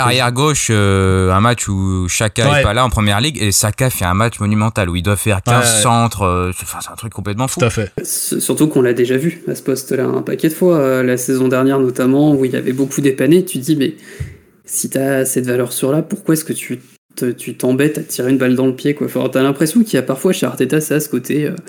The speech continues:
Speaker 3: je, je cherche le meilleur moyen de me saborder,
Speaker 2: Ouais.
Speaker 3: parce que ce,
Speaker 2: Ouais.
Speaker 3: ce serait trop simple de partir avec un effectif qui va à peu près dans le bon sens au départ, quoi.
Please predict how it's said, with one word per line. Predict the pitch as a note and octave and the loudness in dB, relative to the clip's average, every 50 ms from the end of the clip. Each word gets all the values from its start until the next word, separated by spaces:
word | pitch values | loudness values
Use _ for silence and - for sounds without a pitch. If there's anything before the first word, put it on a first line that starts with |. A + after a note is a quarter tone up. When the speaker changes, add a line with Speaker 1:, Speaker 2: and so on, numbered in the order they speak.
| - - _ _ _ - _ - _ _ | -20 -20 _ _ _ -20 _ -20 _ _
Speaker 3:
je, | - - C#3 C3+ C3+ C3 B2+ B2+ B2+ B2+ B2+ B2+ | -14 -8 -4 -2 0 2 2 4 2 2 0 0
je | B2 A#2 A#2+ | -2 -2 -4
cherche | A2+ - - D#3+ D#3+ E3 - - | -2 -2 0 -2 -2 -2 0 0
le | C3 | 2
meilleur | C3 C3 D3 D#3 D#3+ D3+ | 4 6 6 6 4 4
moyen | D#3 D3+ D3 D3 D3 D3 D3 D#3 E3 | 4 4 4 4 6 6 6 6 6
de | E3+ D3 C3 | 6 6 4
me | C3 | 2
saborder, | C3 - C3 C3+ C3+ C3 C#3 C#3 C3+ | 2 0 0 2 2 2 2 0 -2
Speaker 2:
Ouais. | C3 | -6
Speaker 3:
parce | - - - - | -8 -12 -14 -8
que | - B2+ A#2+ | -6 -6 -6
ce, | - - C3 | -4 -2 -2
Speaker 2:
Ouais. | C3+ C3 | -2 -2
Speaker 3:
ce | B2+ - C3+ | -4 -6 -10
serait | B2 - C3+ C3 | -10 -8 -10 -8
trop | - - C#3+ D3 | -6 -2 -2 0
simple | C#3+ - E3 E3 E3+ | 0 2 2 4 4
de | D3 C3+ | 4 2
partir | C3 C3+ A#2+ - - - D#3+ D3+ C3+ | 2 0 -6 -6 -4 -2 -2 0 0
avec | B2 B2 B2+ B2 B2 - | 0 0 -2 -4 -4 -6
un | B2 B2 A#2+ A#2+ B2 A#2+ | -4 -2 -2 -2 0 0
effectif | B2 B2 - B2+ B2 - - - D3+ D3+ - - - B2+ | -2 0 -2 -4 -6 -6 -8 -8 -8 -8 -6 -8 -10 -8
qui | - - B2+ | -4 -2 0
va | B2 B2+ | 0 0
à | B2+ | 0
peu | B2+ C3 B2+ | -2 -4 -6
près | - - C#3 | -2 -2 -2
dans | B2+ B2+ | 0 2
le | B2+ A#2+ | 0 0
bon | A#2+ B2 | 0 -2
sens | A#2+ - C#3+ C#3+ - | -2 -2 -2 0 0
au | C3 | 0
départ, | B2 C3+ C3+ C3 - - - | 0 0 0 0 -4 -8 -8
quoi. | - - - - | -12 -12 -12 -12